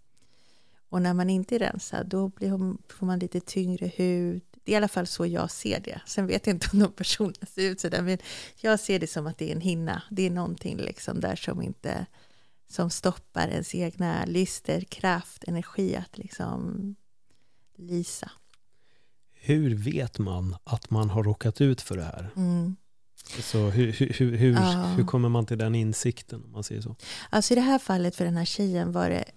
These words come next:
Speaker 1: väldigt lätt, för hon var inom den kulturen och hon, för henne var det sånt som man gör, <laughs> liksom där hon kommer ifrån. Så jag tror att det var lite så.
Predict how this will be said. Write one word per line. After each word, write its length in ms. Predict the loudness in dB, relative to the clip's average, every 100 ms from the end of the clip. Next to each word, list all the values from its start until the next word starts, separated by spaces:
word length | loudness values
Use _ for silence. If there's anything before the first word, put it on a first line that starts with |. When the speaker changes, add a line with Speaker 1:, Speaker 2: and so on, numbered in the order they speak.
| -20 -12
Speaker 1:
väldigt 420 | -2 0 0 -2
lätt, 280 | -2 -4 -4
för 120 | -2
hon 160 | 0 2
var 200 | 2 2
inom 340 | 2 0 -2
den 180 | -2 -4
kulturen 760 | -4 -6 -4 -4 -2 -2 -2 -4
och 300 | -6 -8 -10
hon, 520 | -4 -2 -2 -2 -4 -4
för 120 | -2
henne 580 | 0 0 2 2 0 -2
var 220 | -2 0
det 80 | 0
sånt 280 | -2 -6 -6
som 120 | -4
man 120 | 0
gör, 240 | 2 2 0 -4
<laughs> 100 | -2
liksom 340 | 0 2 2
där 140 | 2 0
hon 180 | 0 -2
kommer 300 | -4 -4 -4
ifrån. 340 | -4 -4 -4 -8 -20 -20 -20 -20 -20 -20 -20 -20 -14
Så 480 | -2 2 4 4 2
jag 160 | 0
tror 120 | 0 0
att 80 |
det 80 | 0
var 100 | 0
lite 280 | -2 -2 -2
så. 360 | 0 -2 -2